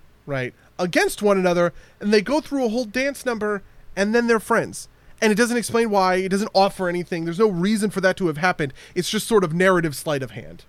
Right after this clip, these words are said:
right? Um, and this is the weakness, and this is the thing that I think is bad about, uh, like, Ken in, in the movie, right? Um, where it doesn't actu-, it's not actually saying anything outside of just sort of highlighting the,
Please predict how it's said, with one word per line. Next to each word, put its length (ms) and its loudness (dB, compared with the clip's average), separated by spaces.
right? 240 -8
Um, 300 -4
and 140 4
this 100 0
is 180 -6
the 200 2
weakness, 560 -2
and 200 2
this 140 -4
is 80 -6
the 100 0
thing 140 -2
that 100 -2
I 40 -4
think 120 -6
is 120 -8
bad 400 -6
about, 360 -8
uh, 240 -6
like, 380 -14
Ken 440 -10
in, 460 -12
in 380 -10
the 80 -10
movie, 420 -12
right? 340 -14
Um, 480 -8
where 400 2
it 200 -4
doesn't 380 2
actu-, 400 -2
it's 140 -4
not 160 2
actually 260 0
saying 480 -6
anything 400 -8
outside 340 2
of 80 0
just 240 -4
sort 140 -4
of 80 -8
highlighting 960 0
the, 280 -4